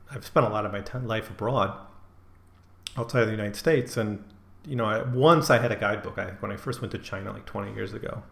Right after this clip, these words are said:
for six, seven months, I, I had a guidebook. And, like, the guidebook didn't give me anything, any useful advice, really,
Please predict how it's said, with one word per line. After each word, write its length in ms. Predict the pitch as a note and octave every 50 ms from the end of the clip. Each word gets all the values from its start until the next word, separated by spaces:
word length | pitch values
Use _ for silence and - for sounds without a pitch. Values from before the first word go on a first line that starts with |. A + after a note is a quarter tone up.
| - - - - - - - - - - - -
for 480 | - - - - G#2+ G#2 G#2 G#2 - - - - - - - -
six, 380 | - - - - G#2+ - - -
seven 240 | G#2+ G2+ G2 G2
months, 260 | G2 G2+ G2+ F#2+ F#2+ A2
I, 240 | G#2 G#2 G#2+ G2+ - - - - - -
I 60 | A2+
had 100 | C3 A#2
a 60 | A2+
guidebook. 600 | G2 - B2 G#2+ B2 A#2+ - - - - - - - - - - - - - - - -
And, 280 | - A2+ A2 A2 A2 - - - - - -
like, 180 | B2 A#2+ A#2 -
the 60 | D3
guidebook 440 | B2 E3 D3 C#3 B2 A#2 A#2+ A#2 -
didn't 180 | D3 B2+ A2+ -
give 100 | A#2+ G#2
me 180 | G2+ G#2 G2+
anything, 640 | G#2+ G#2+ G2+ - - G2+ F#2+ F#2+ F#2+ F#2+ F#2+ - - A#2+
any 120 | A2+ G#2 G2+
useful 400 | F#2+ F#2+ F#2+ F#2+ - - - G2
advice, 400 | F#2 G2 G2 F#2+ - - - -
really, 260 | A#2 A#2+ A#2 A2